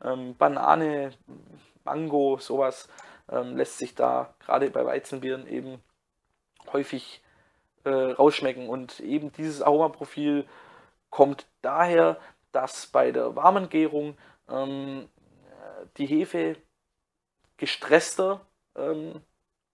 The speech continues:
funktioniert. Ähm, und bei diesem stressigen Vorgang, es funktioniert auch deutlich schneller, also die unter-, das untergärige Bier gärt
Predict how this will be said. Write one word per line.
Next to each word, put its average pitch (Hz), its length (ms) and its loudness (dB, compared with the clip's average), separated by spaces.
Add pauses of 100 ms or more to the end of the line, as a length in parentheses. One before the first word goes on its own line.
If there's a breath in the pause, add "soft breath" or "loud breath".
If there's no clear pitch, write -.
(140)
funktioniert. 165 720 -6 (640 soft breath)
Ähm, 135 800 -6
und 127 180 -14
bei 131 140 -2
diesem 135 480 -6 (600)
stressigen 151 600 2
Vorgang, 165 480 0
es 160 140 -8
funktioniert 127 340 -10
auch - 20 -20
deutlich 127 320 -2
schneller, 131 380 0
also 131 300 -4
die 123 160 -8
unter-, 139 300 -4
das - 220 -14
untergärige 147 460 -6
Bier 139 280 -2
gärt 135 420 0